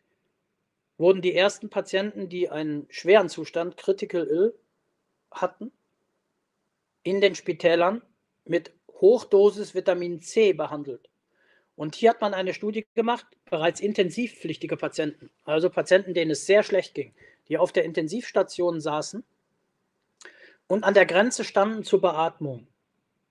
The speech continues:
Die hat man randomisiert, zwei Gruppen, die eine bekommt Vitamin C, die andere Placebo,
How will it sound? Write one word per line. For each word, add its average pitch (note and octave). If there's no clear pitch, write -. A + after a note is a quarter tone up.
Die F#3+
hat A#3+
man A3
randomisiert, G#3+
zwei G#3
Gruppen, A#3
die A3+
eine G3+
bekommt G#3+
Vitamin G3+
C, A#3
die A#3
andere G3
Placebo, A3+